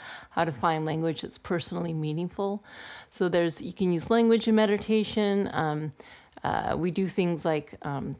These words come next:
a breathing practice where you breathe in compassion for yourself and you breathe out compassion for another. And that's a way of, again, nurturing yourself and others at the same time, expanding the circle of compassion. Um, there are also, uh, little practices like we teach. Actually,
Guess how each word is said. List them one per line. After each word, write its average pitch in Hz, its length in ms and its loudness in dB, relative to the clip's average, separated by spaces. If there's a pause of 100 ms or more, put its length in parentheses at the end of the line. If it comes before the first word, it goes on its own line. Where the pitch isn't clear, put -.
(100)
a 160 60 -4
breathing 180 560 2
practice 190 720 0
where 165 100 0
you 160 140 -4
breathe 180 340 -2
in 175 280 -2
compassion 170 680 -2
for - 120 -10
yourself 156 640 -4
and 165 100 -6
you 160 60 -6
breathe 160 280 -4
out 151 220 -4
compassion 156 600 -4
for 156 200 -6
another. 147 520 -4 (420)
And 165 100 -4
that's - 200 -2
a 170 40 0
way 156 180 0
of, 147 60 -2
again, 151 500 -2
nurturing 165 500 -2
yourself 147 500 0
and 151 120 0
others 160 380 2
at - 120 -10
the 160 80 -6
same 151 260 -2
time, 170 520 0
expanding 156 640 -2
the 151 60 -10
circle 165 380 -6
of 156 140 -10
compassion. 160 720 -6 (460)
Um, 160 200 -4 (260)
there 208 120 0
are - 20 6
also, 185 540 2
uh, 151 400 0 (360)
little 202 240 2
practices 196 720 2
like 180 160 -2
we 180 80 0
teach. 185 320 -6
Actually, 202 320 -2